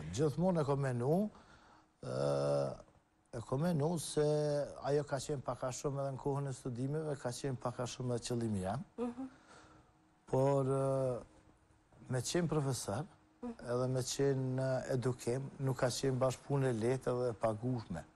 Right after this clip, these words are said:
Speaker 1: E pagushme. Në kohën kur, kur, ë, mas lirimit me në herë në herën shumë oferta për punë, ë, të lifare, si njerëz i miri gjuhëve, sidomos tyne ballkali-,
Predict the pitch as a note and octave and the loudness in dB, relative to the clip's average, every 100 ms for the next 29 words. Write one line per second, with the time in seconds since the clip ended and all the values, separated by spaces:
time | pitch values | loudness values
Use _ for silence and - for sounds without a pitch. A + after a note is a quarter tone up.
0 | - - - - - - A#2 - G#2 G2+ | -20 -20 -20 -20 -20 -8 -6 0 0 2
1 | B2+ B2+ - G2+ - - - - - - | 2 2 0 -2 -2 -16 -20 -20 -20 -20
2 | - - - _ _ A2+ B2 A#2 - - | -20 -20 -20 _ _ 0 2 2 -2 0
3 | C3+ B2+ B2 - C3 B2 G2+ - - - | 2 2 0 0 0 0 -6 -16 -20 -8
4 | - B2+ B2+ B2 A2 A2+ G#2 F#2+ - _ | 0 2 2 0 -2 -4 -4 -8 -14 _
5 | _ _ _ _ _ _ _ A2+ C#3 C#3 | _ _ _ _ _ _ _ -2 0 0
6 | C3 C3+ C3+ C#3 C3+ B2 C3 B2+ C#3 C#3 | -4 -2 -2 -2 -2 -2 -2 2 2 2
7 | C3+ C3 C3 C3+ - C3 C3 - C3+ A#2+ | 2 2 2 -2 -4 -2 -2 -2 -2 -2
8 | A#2+ A#2+ A#2 C3 B2+ A#2+ - - - - | -2 -4 -6 -4 -4 -6 -12 -20 -20 -20
9 | - _ - G#2+ A2+ G#2+ B2+ B2 - C3 | -20 _ -12 -8 -8 -4 0 0 2 2
10 | C3 C3 A2+ - B2 C#3 C3+ - - B2+ | 2 0 -2 -2 0 0 0 -4 -6 -2
11 | C3+ D3 C3+ G2+ A2+ A#2+ A#2 D3+ E3 - | 2 2 2 0 -2 -2 0 0 0 -8
12 | - - - - - A#2+ C3 C3+ A#2 - | -20 -20 -20 -14 -8 -2 0 0 -2 -2
13 | C3+ B2 A#2 A#2 A#2+ A2+ B2+ | 0 2 2 0 2 0 0